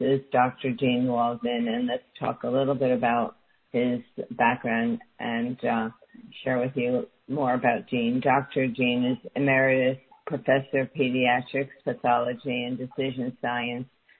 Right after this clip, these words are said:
at the University of New Mexico, former Chief of Cardiology, um, um, Pediatrics, uh, University of Chicago, former Director,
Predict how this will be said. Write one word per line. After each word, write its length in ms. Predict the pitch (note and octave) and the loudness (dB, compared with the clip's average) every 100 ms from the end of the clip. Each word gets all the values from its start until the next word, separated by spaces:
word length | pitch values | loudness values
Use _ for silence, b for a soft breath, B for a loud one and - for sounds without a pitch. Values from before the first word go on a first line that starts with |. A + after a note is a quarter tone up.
| _ | _
at 120 | C3 A#2 | -12 -6
the 80 | |
University 640 | B2 C3 C3+ C3 C3+ C3+ B2+ | -2 0 0 0 -2 -2 -4
of 80 | B2+ | -2
New 160 | B2+ | 0
Mexico, 840 | B2+ B2 - - B2+ A2+ B2 A2+ - b b b _ - | -2 -2 -6 -8 -6 -2 0 -2 -8 b b b _ -2
former 560 | C#3+ C#3+ C#3+ C#3 B2+ - - - | 2 4 2 0 -2 -8 -16 -4
Chief 280 | C#3+ D3 - | -2 -2 -6
of 120 | A2+ | -12
Cardiology, 1160 | - C3 B2+ B2+ B2 B2 B2+ B2+ - B2+ B2 A#2 _ _ _ _ _ _ | -8 -4 -2 -2 -2 -2 -2 -6 -8 -6 -6 -6 _ _ _ _ _ _
um, 320 | B2+ A#2+ A#3 C3 - _ - - | -10 -6 -6 -8 -16 _ -12 -6
um, 320 | B2+ A#2+ C3 - | -4 -4 -6 -4
Pediatrics, 760 | C3+ C3 B2+ A#2 A#2 - C3 C3 - - | -2 0 2 2 0 0 0 0 -6 0
uh, 180 | C3 C3+ | 2 2
University 560 | D#3 D3+ D3+ D3+ D3 | 2 4 4 2 0
of 80 | A#2+ | -4
Chicago, 540 | - A#2 C3 B2 C3+ - | -6 -4 -2 0 -2 -2
former 300 | C#3 D3 C#3+ | -2 0 0
Director, 640 | D3 C3+ C3 - C3 C3+ | 0 0 0 -2 -4 -4